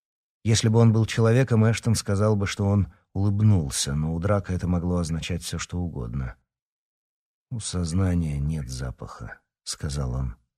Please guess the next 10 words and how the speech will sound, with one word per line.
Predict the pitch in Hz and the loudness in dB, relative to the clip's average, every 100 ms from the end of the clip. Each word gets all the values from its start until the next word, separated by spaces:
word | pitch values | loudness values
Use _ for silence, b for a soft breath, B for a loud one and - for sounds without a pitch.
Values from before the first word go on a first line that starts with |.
| _ _ _ _ _ - | _ _ _ _ _ -8
«То, | 85 | -8
что | - 92 | -4 -2
делает | 98 98 95 - | 0 0 0 0
Майло, | 87 101 104 95 | 0 2 2 2
умеет | 87 85 92 90 80 | 0 0 0 0 -2
любой | 85 85 87 | -4 -4 -4
качок | - 85 - 98 85 | -6 -8 -6 -6 -4
на | 80 71 | -6 -6
клубном | 85 80 80 73 | -8 -6 -6 -6
фейс-контроле. | - 69 - 71 65 60 58 60 | -8 -10 -8 -8 -8 -10 -10 -12